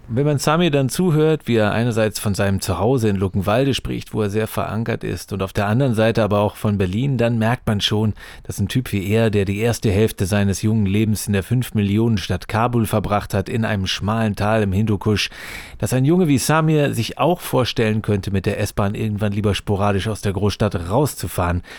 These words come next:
statt hin und wieder nur hinein. Und auf Nachfrage erfährt man, ein Umzug nach Berlin, das ist schon etwas mehr als eine fixe Idee.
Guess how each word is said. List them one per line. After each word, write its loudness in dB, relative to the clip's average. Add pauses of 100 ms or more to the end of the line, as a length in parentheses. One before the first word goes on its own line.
statt -2
hin 0
und 0
wieder -2
nur -6 (160)
hinein. -2 (640)
Und 0
auf 0
Nachfrage 2
erfährt 0
man, 2 (280)
ein -4
Umzug -2
nach 0
Berlin, -2 (360)
das -8
ist -4
schon 0
etwas -4
mehr 0
als -8
eine -4
fixe -8
Idee. -14